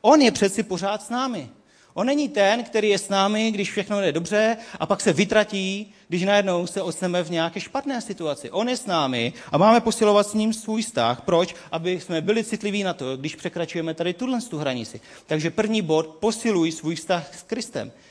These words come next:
Druhý bod, nikdy nebuď sám s nesprávnými lidmi. Nikdy nebuď sám s těmi, kteří tě pokouší.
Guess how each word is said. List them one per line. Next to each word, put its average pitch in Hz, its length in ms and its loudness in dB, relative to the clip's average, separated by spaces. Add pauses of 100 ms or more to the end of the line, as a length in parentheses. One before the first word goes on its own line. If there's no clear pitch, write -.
(340)
Druhý 269 300 6
bod, 170 320 2 (160)
nikdy 254 600 4
nebuď 214 460 0
sám 160 520 -2
s 139 60 -12
nesprávnými 160 680 -2
lidmi. 208 360 -4 (880)
Nikdy 254 480 2
nebuď 208 380 -2
sám 156 500 -2
s - 120 -14
těmi, 160 320 0
kteří 170 280 -6
tě 214 120 -2
pokouší. 240 680 -4